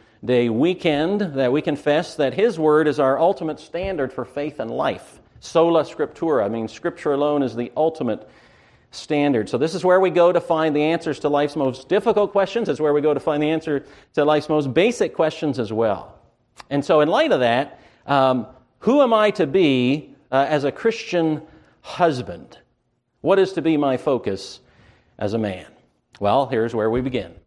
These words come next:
Verse seven of First Peter three. "Likewise, uh, likewise, husbands." Uh, you gotta stop right there. "Likewise, husbands." You might have been thinking to yourself, "Well, wait a minute, why do, uh,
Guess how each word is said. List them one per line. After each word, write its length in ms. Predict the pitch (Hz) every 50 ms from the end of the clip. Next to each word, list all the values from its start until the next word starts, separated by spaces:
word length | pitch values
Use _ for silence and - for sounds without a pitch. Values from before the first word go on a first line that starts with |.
| _ -
Verse 220 | 107 107 - -
seven 340 | - - 135 104 92 87 - - _ _ _ _ _ _ _ _ _ _ _
of 300 | - 113 107 101 - _
First 240 | - 110 98 - - -
Peter 220 | 104 101 110 110
three. 400 | - - 107 92 90 90 - _ _ _ -
"Likewise, 840 | 131 165 208 214 - 127 127 110 107 110 110 123 143 135 - - - _ _ _ _ _ _ _ _ _ -
uh, 320 | 107 104 104 101 104 - - - - _ -
likewise, 840 | 165 190 208 202 - 147 120 104 101 101 107 117 123 - - - _ _ _ _ _ _ _ _ _ _ _ _ _ _ _
husbands." 640 | - 147 131 120 - - 95 _ _ _ _ _ _ _ _ _ _ _ _ _ _ _ _ _ -
Uh, 400 | 127 127 123 127 123 131 135 127 - -
you 80 | 156 139
gotta 160 | 139 131 131
stop 240 | - 151 120 - -
right 140 | 139 139 -
there. 220 | 220 185 - - - _ _ _ _ _ _ _ _ _ _ _ _ _ _ _ _ _ _ _ _ -
"Likewise, 1000 | 104 120 147 175 202 226 220 - 151 123 104 101 113 143 196 185 - - - - _ _ _ _ _ _ _ _ _ _ _ _ _ _ _ _ _ _ _
husbands." 520 | - 185 208 220 175 147 127 98 95 92 139
You 60 | 175
might 120 | 175 175
have 80 | 165 156
been 120 | 156 143
thinking 240 | 170 202 175 190 170
to 40 | 160
yourself, 240 | 156 - 185 165 190
"Well, 80 | 185
wait 160 | 208 247 285
a 40 | 285
minute, 180 | 208 165 156 156
why 260 | 165 190 233 269 262
do, 260 | 220 202 185 180 180
uh, 260 | 170 165 165 151 139